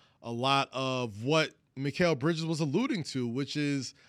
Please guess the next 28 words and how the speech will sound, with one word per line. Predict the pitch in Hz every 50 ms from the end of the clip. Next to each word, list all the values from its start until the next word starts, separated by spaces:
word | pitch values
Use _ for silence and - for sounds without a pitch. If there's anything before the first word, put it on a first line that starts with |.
| _ _ _ _ _ _ _ _ _ _ _ _ _ -
I | 165 214
think, | 208 - 269 247 233 208 - 160
more | 156 170 185 208 208 208 202 196 185 175
than | 147 139 170 165 156 143 117
just | 101 170 180 170 -
the | - 135
physical | 104 - - 156 185 180 160 160 156 131
injuries. | 98 101 113 113 110 92 101 107 110 107 95
I | 107
think | 107 - - 220 220 202 214 - - - _ _ _ _ _ _ _ _ _ _ _ _ - -
upstairs | 160 165 - - - - 143 156 165 147 127 104 95 92 - - - - -
was | 98 120 127 127 127 120 117 117 110 101
definitely | 87 - 135 139 143 139 147 147 131 123 123 127 123 123 117
in | 117 120 120
need | 120 127 127 123 120 120
of | 98 113 117 110 101
some | - - 127 117 113 110 104 107
rehabilitation | 107 104 104 110 117 117 120 104 104 117 113 110 110 - - 110 107 104 - 113 101
as | 82 107 95
well. | 87 98 110 120 120 110 98
Ben | 87 98 131 160 170
Simmons, | 143 - 170 175 160 147 139 131 110 - - - - - -
a | 120
former | 110 - 180 190 180 175 160
number | 160 165 165 156 156
one | 156 151 147
overall | - 127 143 151 143 127 143 139 131 123
pick | - - 151 143 139 131 -